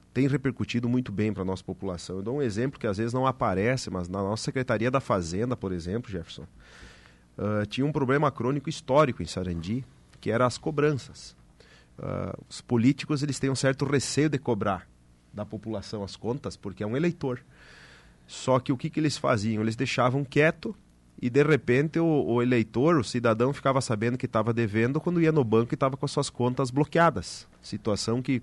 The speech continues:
início do ano, a gente se deparou várias vezes. E a pessoa dizia, "Mas nunca me falaram?"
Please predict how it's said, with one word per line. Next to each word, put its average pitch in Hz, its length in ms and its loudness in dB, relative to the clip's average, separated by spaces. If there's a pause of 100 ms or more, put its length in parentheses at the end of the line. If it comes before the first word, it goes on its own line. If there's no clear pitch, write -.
(140)
início 110 540 -4
do 104 160 2
ano, 117 220 2
a 135 40 0
gente 123 360 0
se - 160 -6
deparou 113 360 0
várias 120 320 0
vezes. 120 540 -2 (720)
E 107 100 2
a 110 60 2
pessoa 117 320 0
dizia, 127 160 0
"Mas 139 180 2
nunca 208 340 2
me 165 120 2
falaram?" 123 720 2